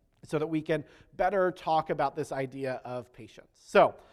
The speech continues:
the word patience in the list of the fruit of the Spirit in Galatians five twenty-two, um, it, it's a little bit different than how we would think of patience in, in our world today.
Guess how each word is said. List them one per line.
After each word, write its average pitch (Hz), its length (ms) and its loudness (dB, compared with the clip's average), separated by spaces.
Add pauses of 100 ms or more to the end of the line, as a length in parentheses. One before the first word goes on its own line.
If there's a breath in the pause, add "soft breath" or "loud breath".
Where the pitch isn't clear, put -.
(240 loud breath)
the 165 120 4
word 233 480 8
patience 190 840 -6
in 160 140 -6
the 151 100 0
list 170 240 0
of 185 60 -6
the 170 80 -4
fruit 175 200 -4
of 170 80 -6
the 165 60 -8
Spirit 139 680 -6
in 143 160 -8
Galatians 143 480 -10
five 143 300 -2
twenty-two, 147 600 -10 (540 soft breath)
um, 160 400 2
it, 180 180 -4
it's 175 280 -8 (380)
a 185 60 -2
little 226 160 0
bit 226 180 4
different 185 320 0
than 160 120 -6
how 151 240 0
we 151 240 -4
would 170 180 -4
think 156 160 -8
of 147 100 -8
patience 139 560 -10
in, 139 260 -10
in 139 200 -12
our 131 220 -2
world 123 400 -6
today. 117 500 -14